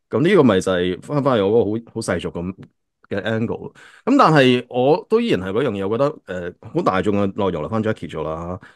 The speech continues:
因為即係你大眾㗎嘛。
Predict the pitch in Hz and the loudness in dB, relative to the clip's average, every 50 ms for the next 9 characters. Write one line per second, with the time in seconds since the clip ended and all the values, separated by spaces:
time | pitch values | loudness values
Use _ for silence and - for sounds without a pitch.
0 | _ _ _ - - 120 113 101 90 82 80 80 78 80 - _ _ _ _ _ | _ _ _ -6 -2 -2 0 0 0 -2 -2 -4 -6 -8 -10 _ _ _ _ _
1 | - - - _ _ _ _ _ _ _ _ _ - - _ _ _ _ _ _ | -20 -20 -20 _ _ _ _ _ _ _ _ _ -20 -20 _ _ _ _ _ _
2 | _ - - 117 101 87 85 85 80 87 90 87 87 92 101 92 87 | _ -8 -4 -2 -2 -2 -4 -4 -6 -6 -6 -6 -4 -4 -4 -4 -6